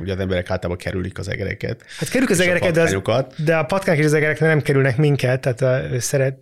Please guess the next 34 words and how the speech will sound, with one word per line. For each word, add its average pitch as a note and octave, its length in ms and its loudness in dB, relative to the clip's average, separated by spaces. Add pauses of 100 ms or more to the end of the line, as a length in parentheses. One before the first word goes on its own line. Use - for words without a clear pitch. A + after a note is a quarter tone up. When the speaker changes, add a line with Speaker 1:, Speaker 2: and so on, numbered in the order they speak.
Speaker 2:
tehát C#3 160 -8
a D3+ 40 -2
mezőgazdaság D#3+ 580 2
ugye C#3 280 4 (280)
egyik C#3+ 280 0
része C3+ 260 2
az, C#3 160 2
hogy C3 260 0 (380)
nagyon D3+ 260 2
nagy C3 100 2
mennyiségű C3 560 2
szárított B2 500 -2
gabonát A#2 420 -4
felhalmozunk A2+ 960 -6
azért, A#2 260 -4
hogy A2 140 -8 (240)
téren G#2 300 -6
is G#2 120 -6
legyen A2+ 240 -6
mit A2 180 -6
ennünk, C#3 360 -2 (280)
ami D3+ 260 2
legyében D3+ 440 2
ez D3 260 2
ilyen D#3+ 340 -2
kaja B2 280 -2
mekka A2 420 -8
a A#2 280 -6
rágcsálók A#2 540 -6
számára. A2+ 720 -8
Tehát, A#2 260 -8
hogy B2+ 120 -6
a, C3 60 -2
a B2 80 -4